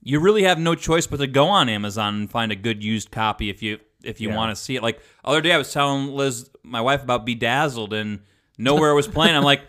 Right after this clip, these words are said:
Speaker 1: <laughs> "I, we need to get this D V D." <laughs> Found it for, like, two bucks on eBay. It was great.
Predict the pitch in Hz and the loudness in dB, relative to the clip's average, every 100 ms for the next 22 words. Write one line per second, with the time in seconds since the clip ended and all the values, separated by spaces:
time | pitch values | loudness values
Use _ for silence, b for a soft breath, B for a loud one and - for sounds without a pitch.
0 | _ _ - 113 123 147 151 170 143 165 | _ _ -14 -8 -2 0 0 -2 -4 -6
1 | 190 190 214 240 139 - 139 208 214 170 | -6 -4 -4 -2 -2 0 2 2 4 4
2 | 165 - 190 196 180 - 135 139 151 120 | 4 0 2 4 4 4 0 2 2 2
3 | 101 104 110 135 156 95 | 0 -4 -2 2 2 0